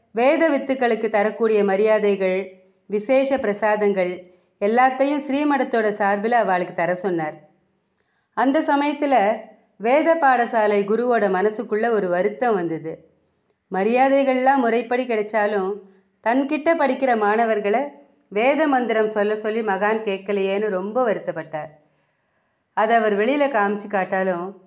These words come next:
அவரோட ஆழ் மனசை அறிஞ்சா மாதிரி மகான் பேச ஆரம்பிச்சார். "என்ன, நினைச்சது நடக்கலையேன்னு வருத்தமா இருக்கா? போயிட்டு அடுத்த மாசம் வாங்கோ,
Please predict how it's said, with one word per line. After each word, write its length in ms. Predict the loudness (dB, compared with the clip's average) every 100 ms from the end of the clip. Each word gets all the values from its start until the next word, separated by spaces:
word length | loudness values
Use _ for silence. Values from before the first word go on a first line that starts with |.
| _ _ -4
அவரோட 320 | 0 2 4 4
ஆழ் 260 | 6 4 2
மனசை 400 | 2 2 0 0 0
அறிஞ்சா 400 | 2 0 0 0
மாதிரி 340 | 0 -2 -4 -6 -12 _ _ _ -6
மகான் 340 | -2 -2 -2
பேச 220 | -2 -2 -2
ஆரம்பிச்சார். 600 | -2 -2 -6 -8 -10 -12 -16 _ _ _ _ _ _ -2
"என்ன, 240 | 0 2 0 -2 -6 -16 _ _
நினைச்சது 540 | -2 0 0 -2 -2 2
நடக்கலையேன்னு 680 | 2 0 0 0 0 0 0
வருத்தமா 420 | -2 -2 -2 -2
இருக்கா? 340 | -2 -2 -2 -2 -4 -12 _ _ _ _ 0
போயிட்டு 280 | 2 2 2
அடுத்த 280 | 2 2 2
மாசம் 360 | 2 0 0 2
வாங்கோ, 360 | 2 2 0